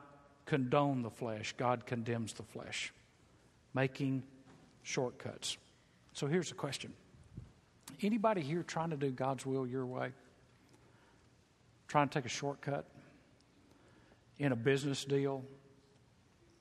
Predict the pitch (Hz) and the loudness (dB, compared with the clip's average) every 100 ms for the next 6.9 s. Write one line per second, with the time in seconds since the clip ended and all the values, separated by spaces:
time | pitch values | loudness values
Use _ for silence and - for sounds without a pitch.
0 | - 135 131 123 127 131 135 131 - - | -2 2 4 4 4 4 2 0 -8 -10
1 | - - - _ _ - _ 135 143 135 | -18 -20 -20 _ _ -20 _ -2 2 2
2 | 131 131 127 127 127 127 127 131 - 135 | 4 4 4 0 0 0 0 -4 -2 -2
3 | 131 - - - - - _ _ - - | -2 -6 -20 -20 -20 -20 _ _ -20 -4
4 | 135 139 - 139 131 127 123 - 123 120 | 0 0 2 2 4 2 -2 -4 -4 -4
5 | - - - - - - _ - 135 - | -6 -8 -14 -20 -20 -20 _ 0 0 0
6 | 135 127 135 135 127 127 123 120 120 | 0 4 4 4 4 2 2 -2 -8